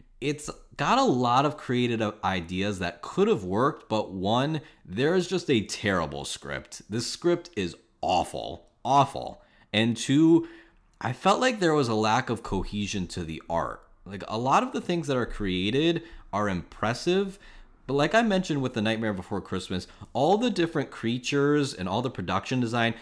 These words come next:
it feels of one piece. It feels like it has one goal. The ones in this movie just kind of feel like a bunch of ideas from separate projects that got thrown into one place,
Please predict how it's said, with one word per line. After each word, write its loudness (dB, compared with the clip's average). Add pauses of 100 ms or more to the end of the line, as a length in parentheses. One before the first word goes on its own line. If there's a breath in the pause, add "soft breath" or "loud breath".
(180 loud breath)
it -2
feels 2
of 2
one 4
piece. -8
It -6
feels 4
like 2
it -2
has 0
one 0
goal. -4 (380 loud breath)
The 0
ones 2
in 2
this 0
movie 2
just -4
kind -2
of -4
feel 0
like 2
a -2
bunch -2
of -4
ideas 0
from -6
separate -4
projects -2
that -4
got -4
thrown 0
into -4
one -4
place, -10